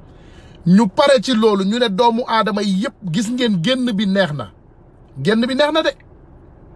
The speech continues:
Génn bi neex na. Génn bi neex na de. Mais ce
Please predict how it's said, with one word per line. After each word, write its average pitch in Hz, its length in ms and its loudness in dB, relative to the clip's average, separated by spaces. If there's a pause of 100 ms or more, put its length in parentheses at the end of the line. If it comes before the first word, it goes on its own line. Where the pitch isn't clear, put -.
(420)
Génn 233 260 2
bi 214 100 0
neex 175 200 0
na. 98 120 -14 (1120)
Génn 247 200 2
bi 339 140 0
neex 370 180 0
na 381 80 0
de. 370 80 0 (840)
Mais 208 240 2
ce - 220 -2